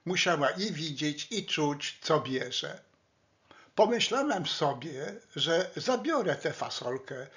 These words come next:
wsiądę w samochód i pojadę do niej pokazać, co ludziom wciska”.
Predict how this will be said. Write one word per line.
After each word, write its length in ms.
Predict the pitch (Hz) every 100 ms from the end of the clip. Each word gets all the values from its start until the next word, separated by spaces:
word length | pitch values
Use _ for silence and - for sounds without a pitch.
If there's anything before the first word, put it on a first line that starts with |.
| -
wsiądę 640 | - 339 294 277 180 165
w 120 | 135 -
samochód 600 | 147 139 139 139 151 151
i 80 | 151
pojadę 680 | 165 165 175 170 143 127 131 - - - -
do 180 | 151 156
niej 200 | 143 139
pokazać, 800 | 160 151 - 160 143 123 139 -
co 180 | - 151
ludziom 380 | 143 131 123 110
wciska”. 760 | - - 104 - - - -